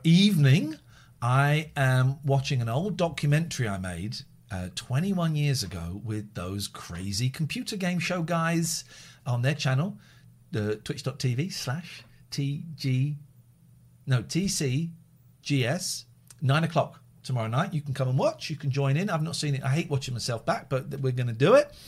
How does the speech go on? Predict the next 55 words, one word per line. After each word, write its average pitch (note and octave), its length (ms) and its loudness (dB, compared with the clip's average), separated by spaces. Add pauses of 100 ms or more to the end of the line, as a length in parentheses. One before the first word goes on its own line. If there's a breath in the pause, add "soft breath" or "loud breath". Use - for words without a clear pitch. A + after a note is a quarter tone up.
(280 loud breath)
And B2+ 140 2
they're B2+ 100 4
really D3+ 240 4
nice, C#3+ 300 4
funny C#3 240 0
people, E3+ 360 0
and G3 80 0
I'm D3+ 100 2
looking C#3 220 0
forward C3+ 280 -2
to A#2+ 100 -6
that. F#3 340 4 (580 loud breath)
Um, C3+ 480 6 (760)
and B2 100 -2
you G#2 60 -4
can - 100 -10
come F#2+ 140 -6
in F2+ 60 -6
and F#2 100 -6
join F#2+ 180 -8
the E2 80 -12
chat. E3 260 -4 (1000 loud breath)
And C#3+ 560 6
then C#3+ 720 4 (260)
Thursday G3 920 4
night, G#2+ 440 0
oh, C#4 260 10
Thursday C4 480 2
night, B2+ 160 4
if B2+ 100 -6
you're C#4 100 -4
a - 60 -12
twenty A#3+ 260 -6
pound G3+ 340 2
or D#3+ 140 2
above, B2+ 680 2 (580 loud breath)
uh, B2+ 160 2
between D3 360 0
eight G3+ 160 -2
and F3 120 -2
nine, G#3 340 -2
you A2+ 60 -8
get F2 160 -12
to - 60 -14
come G#2 160 -6
and G#2 80 -4
hang A#2 140 -4
out A#2 160 -4
with C3 80 -2
me C3 120 2
and C3+ 100 -2
Catherine C#3+ 340 -6
on D3+ 120 -2
the D#3 80 -2
Zoom. F3 300 -4